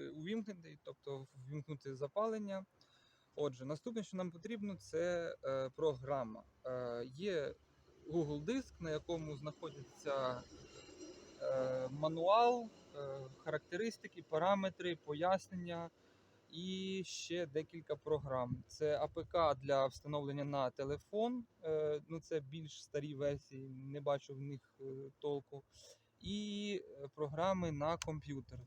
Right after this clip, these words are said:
Motor English шістнадцята версія та двадцять перша. Як-, якщо вони вам підійдуть, то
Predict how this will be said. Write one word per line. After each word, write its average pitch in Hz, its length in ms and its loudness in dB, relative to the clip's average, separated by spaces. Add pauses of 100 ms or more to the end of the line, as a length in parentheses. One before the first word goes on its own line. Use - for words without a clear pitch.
(120)
Motor 147 360 -2 (340)
English 135 640 4 (120)
шістнадцята 214 600 2
версія 190 440 0
та 156 260 4
двадцять 143 480 0
перша. 120 300 -2
Як-, 135 140 -4 (160)
якщо 143 260 -2
вони 151 200 0
вам 143 160 -2
підійдуть, 170 520 -4
то 139 480 0